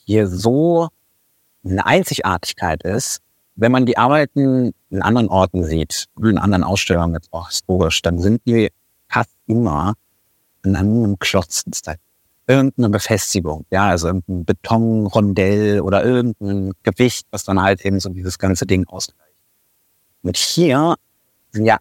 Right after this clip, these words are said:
extra für diesen Ort Kreuze entwickelt wurden, also so quasi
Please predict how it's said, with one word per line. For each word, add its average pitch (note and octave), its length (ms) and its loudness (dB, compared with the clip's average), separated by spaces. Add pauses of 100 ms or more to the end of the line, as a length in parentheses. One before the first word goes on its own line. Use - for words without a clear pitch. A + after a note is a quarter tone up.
(160)
extra - 420 -2
für - 120 -2
diesen A2 200 0
Ort G#2+ 560 0 (380)
Kreuze A2+ 460 0
entwickelt G2 380 -2
wurden, E2+ 220 -2
also F2 160 -2
so E2+ 140 -2
quasi F2+ 480 0